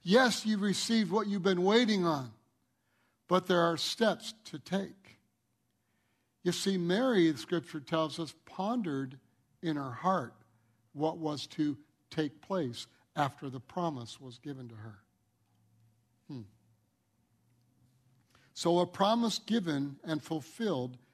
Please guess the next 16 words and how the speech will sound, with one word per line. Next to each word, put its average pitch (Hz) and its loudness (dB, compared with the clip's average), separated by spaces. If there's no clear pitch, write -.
isn't 165 2
an 147 -2
end. 131 -2
It's 175 2
a 160 0
mark 151 -2
in 170 2
the 151 0
progressive 165 -2
line 160 0
or 151 -6
master 147 -4
plan 117 -10
of 123 -16
Christ's 139 -6
work 131 -10